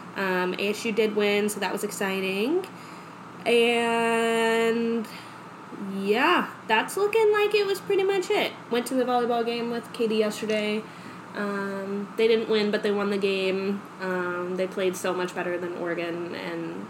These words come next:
it was a sad loss. So, yeah, that's been my life.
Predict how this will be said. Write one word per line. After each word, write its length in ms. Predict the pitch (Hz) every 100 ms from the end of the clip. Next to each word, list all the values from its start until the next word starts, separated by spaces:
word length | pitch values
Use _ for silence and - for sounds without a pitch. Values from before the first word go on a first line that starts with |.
| -
it 60 | 185
was 100 | 185
a 260 | 190 196 196 -
sad 320 | - 180 180 -
loss. 280 | - -
So, 200 | - 175 - - - - - - - -
yeah, 180 | 494 -
that's 220 | - 254 262
been 240 | 339 339
my 160 | 403 494
life. 400 | 330 330 392